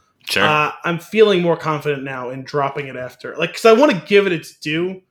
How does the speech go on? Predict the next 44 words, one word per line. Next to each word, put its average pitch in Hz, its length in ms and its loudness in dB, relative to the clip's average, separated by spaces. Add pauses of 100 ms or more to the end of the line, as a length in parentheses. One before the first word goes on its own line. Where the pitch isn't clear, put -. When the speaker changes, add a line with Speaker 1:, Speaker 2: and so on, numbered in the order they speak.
(540)
Speaker 2:
but 165 140 4
on 160 60 0
the 165 100 2
other 175 160 4
hand, 156 260 -2
it's 143 120 -8
like, 139 280 -4 (640)
I 165 240 4
shouldn't 151 460 0
have 135 260 -4
to - 120 -8
do 131 240 -8
the 117 140 -6
work. 110 400 -4
You 113 220 -4
should - 240 -2
do 98 80 -10
the - 100 -10
work. - 340 -14 (440)
Speaker 1:
Right, 104 180 2 (340)
right. 78 240 -8 (500)
Uh, 107 220 0
yeah, 90 240 -4
I, 104 200 0
that, 110 260 -4
that 139 180 4
makes 139 260 -2
total 120 280 2
sense, 87 300 -6
and 98 100 -4
I 95 60 -2
probably 104 300 2
should 101 120 -8
have 90 80 -8
done 85 200 -2
that 82 120 -4
after 76 240 -6
the 76 80 -8
first 78 260 -6
season 80 280 -6
of 73 40 -8
The 73 40 -12
Sopranos, 80 520 -8
but - 300 -14